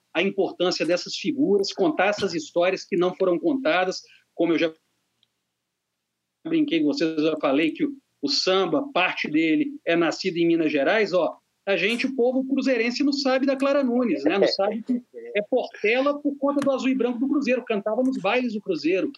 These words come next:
né? Não sabe que o Milton Nascimento cantava nos bailes do Cruzeiro, no Barro Preto, né? Essa cultura, ela tem que ser resgatada e tem que ser valorizada nesse momento centenário, né? E por isso a gente tá também pensando aí, junto com vários autores, né,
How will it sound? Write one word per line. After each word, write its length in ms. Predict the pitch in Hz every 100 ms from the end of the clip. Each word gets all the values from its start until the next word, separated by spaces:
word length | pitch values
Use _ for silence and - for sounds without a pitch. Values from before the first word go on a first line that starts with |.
| _ 175
né? 160 | 208
Não 80 | 190
sabe 240 | 160 226
que 100 | 220
o 20 | 254
Milton 220 | 226 226
Nascimento 460 | 214 - 190 233 -
cantava 500 | 277 269 262 190 202
nos 220 | 226 208
bailes 380 | 165 170 202 208
do 100 | 240
Cruzeiro, 460 | 247 269 233 233 247
no 100 | 247
Barro 260 | 240 269
Preto, 440 | 277 247 247 247 269 _ _ _ _ -
né? 260 | 269 185 180 - -
Essa 260 | 196 202 247
cultura, 520 | 247 208 - 214 240
ela 100 | 233
tem 160 | 233 226
que 60 |
ser 140 | - 208
resgatada 600 | 208 202 208 185 196 202
e 60 | 202
tem 140 | 208
que 40 |
ser 120 | - 208
valorizada 580 | 208 202 156 180 208
nesse 180 | 208 -
momento 280 | 180 170 -
centenário, 680 | - - 139 131 156 185 392 - _ -
né? 100 | 175
E 80 |
por 160 | - 170
isso 240 | 180 214
a 40 | 208
gente 260 | 196 202 -
tá 100 | 185
também 320 | 190 180 196
pensando 540 | 202 160 - 165 180
aí, 80 | 170
junto 240 | - 175 -
com 200 | - 156
vários 260 | 139 170 170
autores, 720 | 175 - 156 185 208 - - _ -
né, 140 | 311